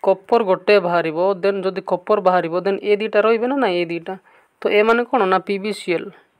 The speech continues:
ପି ବି ସି ଏଲ୍, ଏଇଟା ହେଉଛି କ'ଣ ନା ଲେଡ୍ କ୍ଲୋରାଇଡ୍ର ନାଁଟା। ତ ଏଇଟା ଅପସନ୍ ହେଉଛି ଏହାର ରାଇଟ୍ ଆନ୍ସର୍। ଶହେ ଚଉଦ ପନ୍ଦର ପାଇଁ ଯିବା। ସୋଡ଼ିୟମ ସଲଫେଟ୍ର ଦ୍ରବଣରେ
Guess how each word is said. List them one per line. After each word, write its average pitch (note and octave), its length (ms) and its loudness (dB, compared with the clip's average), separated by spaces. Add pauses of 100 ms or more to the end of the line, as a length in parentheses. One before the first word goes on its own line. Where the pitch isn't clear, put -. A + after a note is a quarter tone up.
(220)
ପି F3+ 140 -6
ବି G3 180 -8 (120)
ସି - 280 -10
ଏଲ୍, F3 180 -6
ଏଇଟା G3 180 2
ହେଉଛି G3+ 240 -2 (480)
କ'ଣ G#3+ 220 4
ନା E3+ 100 0 (200)
ଲେଡ୍ G#3+ 280 0
କ୍ଲୋରାଇଡ୍ର E3+ 480 2
ନାଁଟା। F3 340 0 (220)
ତ - 80 -20
ଏଇଟା F#3+ 140 2
ଅପସନ୍ F3+ 280 0
ହେଉଛି E3 240 -4
ଏହାର F3+ 220 2
ରାଇଟ୍ E3 200 2
ଆନ୍ସର୍। E3+ 300 -6
ଶହେ F3+ 120 0
ଚଉଦ F3+ 240 -6 (340)
ପନ୍ଦର F3+ 220 2
ପାଇଁ F#3 160 2
ଯିବା। G3 180 0 (880)
ସୋଡ଼ିୟମ A#3+ 400 4
ସଲଫେଟ୍ର G3+ 680 0
ଦ୍ରବଣରେ E3 640 2